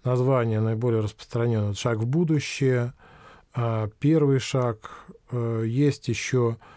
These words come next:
по-моему, «Источник жизни», было такое название.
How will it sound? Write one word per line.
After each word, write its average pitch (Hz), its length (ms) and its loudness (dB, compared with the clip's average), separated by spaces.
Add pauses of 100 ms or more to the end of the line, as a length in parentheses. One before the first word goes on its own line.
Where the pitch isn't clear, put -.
(680)
по-моему, 120 500 2
«Источник 127 540 2
жизни», 143 800 4 (160)
было 135 400 2
такое 127 460 2
название. 117 920 0